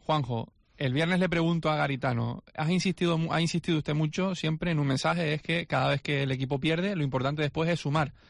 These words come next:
Si es tres mejor, pero si es uno también nos vale". Le pregunté,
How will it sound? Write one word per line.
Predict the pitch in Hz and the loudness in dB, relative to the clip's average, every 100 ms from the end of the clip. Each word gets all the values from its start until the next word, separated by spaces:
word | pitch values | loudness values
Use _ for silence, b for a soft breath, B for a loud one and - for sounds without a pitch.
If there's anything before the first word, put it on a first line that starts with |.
| b b b b - | b b b b -12
Si | - | -6
es | 123 123 | -6 -4
tres | 135 131 | 0 0
mejor, | 139 143 185 | 2 2 0
pero | 208 139 | -2 -2
si | - | 0
es | 143 | 0
uno | 151 180 | 0 0
también | 160 139 139 | 0 0 0
nos | 127 | 0
vale". | 120 113 160 B B B B B | 0 -2 -6 B B B B B
Le | 139 | -2
pregunté, | 127 127 123 127 | 0 0 0 -2